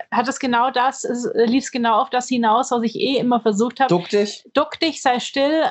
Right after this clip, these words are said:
Speaker 1: ähm, äh, sorg dafür, dass sie dich nicht wahrnehmen.
Speaker 2: Ja, aber das ist
Speaker 1: Und
Speaker 2: doch kein Rat.
Speaker 1: Ja,
Speaker 2: Das ist doch
Speaker 1: nein.
Speaker 2: kein Rat, den du einem Kind geben
Speaker 1: Nein, das,
Speaker 2: würdest.
Speaker 1: das ist nichts. Äh, im Grunde genommen muss man, äh,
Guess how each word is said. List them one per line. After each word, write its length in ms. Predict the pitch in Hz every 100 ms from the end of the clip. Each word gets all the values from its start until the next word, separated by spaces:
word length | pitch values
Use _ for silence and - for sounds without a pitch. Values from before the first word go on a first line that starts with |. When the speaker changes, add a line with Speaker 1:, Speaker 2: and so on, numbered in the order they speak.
| -
Speaker 1:
ähm, 320 | 254 262 254
äh, 220 | 247 247 254
sorg 260 | 254 285
dafür, 260 | 294 - 277
dass 200 | 254 247
sie 100 | 262
dich 180 | 247 -
nicht 200 | 226 -
wahrnehmen. 760 | 226 233 220 185 180 175 180 -
Speaker 2:
Ja, 180 | 165 190
aber 100 | 180
das 120 | 175
ist 60 | 208
Speaker 1:
Und 60 |
Speaker 2:
doch 60 | -
kein 200 | 180 175
Rat. 380 | 160 190 165 247
Speaker 1:
Ja, 80 |
Speaker 2:
Das 80 | 262
ist 60 | -
doch 40 | 262
Speaker 1:
nein. 80 |
Speaker 2:
kein 140 | 269 170
Rat, 320 | 151 170 202
den 100 | 185
du 60 | 170
einem 180 | 165
Kind 300 | 160 202 208
geben 200 | - 123
Speaker 1:
Nein, 200 | 233 247
das, 260 | 254 240 -
Speaker 2:
würdest. 20 |
Speaker 1:
das 160 | 247 -
ist 160 | 240
nichts. 420 | 254 254 - - -
Äh, 240 | - 240 233
im 100 | 240
Grunde 320 | 233 269 269
genommen 460 | 254 254 254 254 247
muss 200 | 247 247
man, 280 | 247 233 226
äh, 440 | - 220 226 226